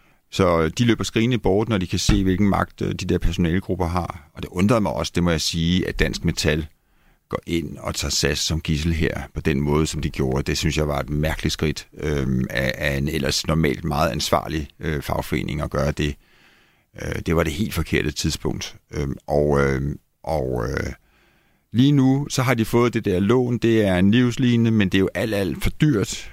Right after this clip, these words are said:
Så, øh, de har jo slet ikke en indtjening, der kan forsvare den rente. Øhm, det er en dødskamp lige nu. Øhm, men, øh, der sidder nogle ejere. Og, øh, den svenske stat, tror jeg,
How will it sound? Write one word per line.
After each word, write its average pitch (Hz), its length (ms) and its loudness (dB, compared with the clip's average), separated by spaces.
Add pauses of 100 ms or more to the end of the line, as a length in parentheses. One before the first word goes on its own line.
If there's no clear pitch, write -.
Så, 95 380 2
øh, 85 320 2
de 104 100 4
har 98 100 4
jo 92 60 2
slet 107 140 2
ikke 117 100 2
en 101 80 4
indtjening, 104 420 4
der 87 80 0
kan 82 120 -6
forsvare 85 400 0
den 90 220 0
rente. 107 340 0 (840)
Øhm, 80 520 2
det - 100 0
er 110 40 6
en 104 60 4
dødskamp 123 640 0
lige 107 200 2
nu. 104 220 2 (280)
Øhm, 82 460 0
men, 92 300 4
øh, 85 480 4
der 101 80 4
sidder 151 200 2
nogle 90 140 2
ejere. 120 240 -4 (500)
Og, 101 360 2
øh, 76 360 0 (340)
den 113 100 4
svenske 147 320 0
stat, 113 240 0
tror 110 200 2
jeg, 95 240 2